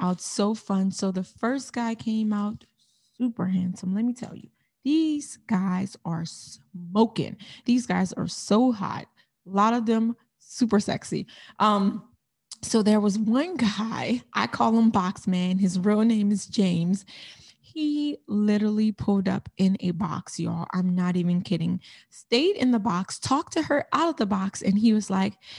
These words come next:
"If you wanna meet me, come inside and open the box." Uh, it was like a, it was dressed as a present.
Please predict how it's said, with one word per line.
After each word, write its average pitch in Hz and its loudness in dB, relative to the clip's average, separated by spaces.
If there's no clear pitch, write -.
"If - -4
you 208 4
wanna 247 2
meet 302 -6
me, 233 0
come 214 -2
inside 202 0
and 196 0
open 190 0
the 190 2
box." 190 -4
Uh, 180 -2
it 196 -8
was 196 -8
like 208 -6
a, - -4
it 202 -4
was 196 -2
dressed 233 -4
as 196 -2
a 190 0
present. 202 -2